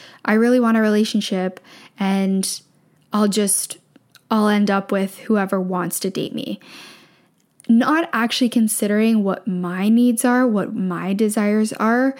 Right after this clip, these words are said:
seeing myself as very, very valuable as an individual, but also as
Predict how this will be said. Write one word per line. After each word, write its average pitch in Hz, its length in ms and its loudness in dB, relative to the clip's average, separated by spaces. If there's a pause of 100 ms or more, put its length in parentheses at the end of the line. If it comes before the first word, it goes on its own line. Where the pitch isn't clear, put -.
(220)
seeing 226 320 2
myself 190 560 -2
as 202 160 0
very, 196 320 -2
very 196 240 0
valuable 202 960 0
as 202 160 -2
an 196 100 0
individual, 208 640 0
but 220 160 0
also 190 540 -2 (320)
as 202 440 -2